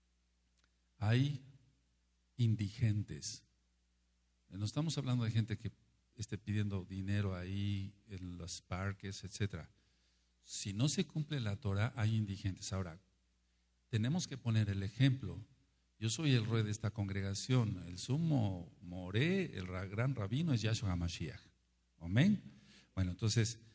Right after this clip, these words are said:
si hay alguna necesidad en la congregación y está en mi poder, en mi, en mi capacidad, eh, económica ayudar a alguien,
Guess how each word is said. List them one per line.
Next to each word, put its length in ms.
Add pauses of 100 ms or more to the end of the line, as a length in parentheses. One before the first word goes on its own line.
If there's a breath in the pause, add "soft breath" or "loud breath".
(300 soft breath)
si 260
hay 160
alguna 300
necesidad 580
en 60
la 100
congregación 720
y 180
está 580
en 120
mi 140
poder, 800
en 160
mi, 240
en 100
mi 100
capacidad, 680 (720 soft breath)
eh, 420
económica 800
ayudar 460
a 100
alguien, 320